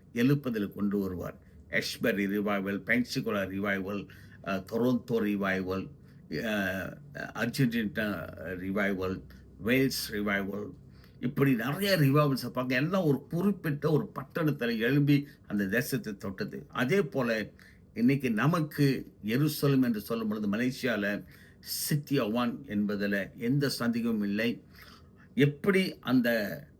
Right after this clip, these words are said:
வெளிப்பாடை பெற்ற உடனே அந்த இரண்டு சீஷர்கள் உடனே புறப்பட்டு எருசலேமுக்கு வந்தார்களோ, அதே போல நமக்கு இன்னும் சில நாட்கள் தான் இருக்கிறது. இந்த வாக்குத்தத்தம், தேவன் மலேசியாவுக்கு சொன்ன வாக்கு, வாக்குறுதி, வாக்குத்தத்தம்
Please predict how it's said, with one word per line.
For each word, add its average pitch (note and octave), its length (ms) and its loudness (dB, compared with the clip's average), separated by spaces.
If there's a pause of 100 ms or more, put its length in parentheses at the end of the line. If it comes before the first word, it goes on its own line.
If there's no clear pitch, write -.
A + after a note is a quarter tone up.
வெளிப்பாடை D3+ 480 4
பெற்ற C3+ 360 0
உடனே A#2+ 520 0 (440)
அந்த A2+ 240 0
இரண்டு D3 680 4 (180)
சீஷர்கள் C#3+ 720 4 (440)
உடனே F#3+ 440 0
புறப்பட்டு D3+ 840 2
எருசலேமுக்கு C#3 680 2
வந்தார்களோ, A2+ 580 0
அதே C#3 360 2
போல A2+ 520 -2 (1300)
நமக்கு A#2+ 300 4
இன்னும் F#3+ 200 6
சில D3+ 200 4
நாட்கள் C#3+ 360 4
தான் C3 120 4
இருக்கிறது. A2+ 600 -2 (840)
இந்த G#2+ 140 0
வாக்குத்தத்தம், B2 840 0
தேவன் C3 380 6
மலேசியாவுக்கு C3 760 2
சொன்ன A2+ 260 -4
வாக்கு, A2 460 -4
வாக்குறுதி, A2+ 600 -2
வாக்குத்தத்தம் G#2+ 640 -4